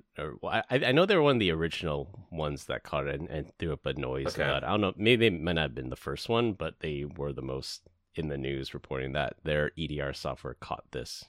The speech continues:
Speaker 1: you know, before three C X even found out about it.
Speaker 2: Wow. Wow. Oh, man.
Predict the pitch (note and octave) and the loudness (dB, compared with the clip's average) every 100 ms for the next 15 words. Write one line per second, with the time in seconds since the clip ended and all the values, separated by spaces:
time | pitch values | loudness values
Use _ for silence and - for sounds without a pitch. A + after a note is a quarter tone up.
0 | - C2 C2+ - C2+ B1+ - _ _ _ | -12 -10 -8 -4 -2 -4 -8 _ _ _
1 | _ _ _ - - F2 D#2 - C#2+ - | _ _ _ -20 -6 -4 -4 -4 -6 -4
2 | C#2+ C2 D2 B1+ C2+ C2+ C2+ D2 C#2+ D2 | -6 -2 0 2 2 0 -2 0 2 2
3 | E2 - _ _ _ _ _ - - - | 0 -6 _ _ _ _ _ -20 -18 -16
4 | - - - - _ _ _ _ _ - | -16 -14 -16 -18 _ _ _ _ _ -20
5 | - - - - _ - - - - - | -20 -20 -20 -20 _ -20 -20 -20 -20 -20
6 | - - - - A2+ G2+ G#2+ G2+ D2+ | -20 -20 -14 4 8 10 10 10 6